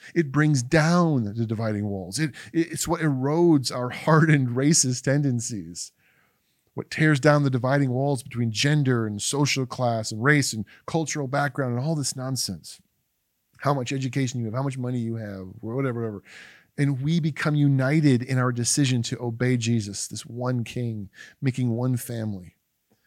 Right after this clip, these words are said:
In him, all things that once separate us begin to disappear. We're now one community, one people, one family. And this means that everyone's welcome.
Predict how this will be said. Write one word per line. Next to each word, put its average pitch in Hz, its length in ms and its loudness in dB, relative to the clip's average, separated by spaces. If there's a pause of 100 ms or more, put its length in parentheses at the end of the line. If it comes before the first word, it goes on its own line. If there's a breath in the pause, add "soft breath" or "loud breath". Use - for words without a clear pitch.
(720)
In 113 120 0
him, 127 260 0
all 139 420 -2
things 135 440 2
that 117 120 -4
once 117 260 -4
separate 120 520 -2
us 98 160 -6
begin 135 560 -4
to - 100 -10
disappear. 127 580 -6
We're 113 120 -6
now 131 160 -10
one 131 220 -4
community, 151 340 2
one 139 240 0
people, 127 380 -2
one 131 180 0
family. 117 360 -2 (840 loud breath)
And 147 80 6
this 180 180 6
means 180 180 4
that 156 200 2
everyone's 160 580 2
welcome. 131 520 -6